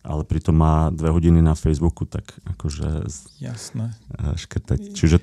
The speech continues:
Speaker 1: to
Speaker 2: Čiže ty bol zrkadlo, stopky
Speaker 1: Tak,
Speaker 2: a
Speaker 1: stopky a
Speaker 2: tretie
Speaker 1: tretie je kompas.
Speaker 2: kompas, aha.
Speaker 1: To, čo sme trošku na úvod už spomenuli, vieš, že,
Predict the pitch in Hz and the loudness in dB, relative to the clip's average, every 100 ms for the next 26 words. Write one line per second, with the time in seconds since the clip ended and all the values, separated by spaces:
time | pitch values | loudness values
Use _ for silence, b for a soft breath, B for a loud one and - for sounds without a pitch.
0 | _ - 101 - 147 165 156 170 117 156 | _ 0 0 0 -6 -4 0 2 0 -4
1 | 196 190 196 175 - 135 - - 196 214 | -4 -2 -2 -2 -6 -8 -8 -2 0 0
2 | - 110 143 - 113 87 139 - 82 - | 0 2 2 4 4 6 4 6 6 8
3 | 92 85 76 156 143 107 151 101 139 147 | 6 8 4 2 -6 -8 -10 -10 -4 -2
4 | - 104 95 90 92 - 85 85 85 80 | 0 2 4 4 2 4 6 6 4 2
5 | - 85 82 80 78 78 80 85 | 0 2 4 4 2 2 2 0